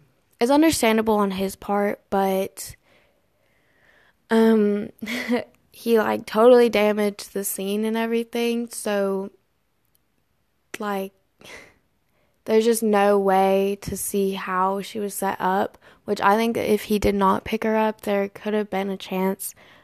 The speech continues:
like, right then and there, they could have solved it. But, again, like, not blaming him, because I would do the same if it was my child, and I think par-, any parent would. So.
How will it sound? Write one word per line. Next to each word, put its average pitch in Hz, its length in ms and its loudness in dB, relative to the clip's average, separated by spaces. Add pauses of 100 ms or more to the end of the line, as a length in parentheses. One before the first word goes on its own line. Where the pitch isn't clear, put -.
(100)
like, - 160 -6
right 196 220 4
then 196 160 2
and 190 160 0
there, 190 180 2
they 190 140 -4
could - 160 -8
have 196 180 -4
solved - 460 -6
it. 247 380 0 (1000)
But, 196 540 -2 (280)
again, 202 420 -2
like, 190 380 -10
not 202 280 -2
blaming 202 380 2
him, 185 340 0
because 185 280 -4
I 180 120 0
would 185 140 0
do 196 100 0
the 190 80 -2
same 190 280 -8
if 208 200 -16
it - 100 -14
was - 300 -16 (260)
my 226 140 2
child, 220 240 4
and 202 80 0
I 202 40 -4
think 202 180 -6
par-, - 240 -4 (180)
any 202 160 2
parent 190 340 0
would. 190 480 -4 (600)
So. - 340 -8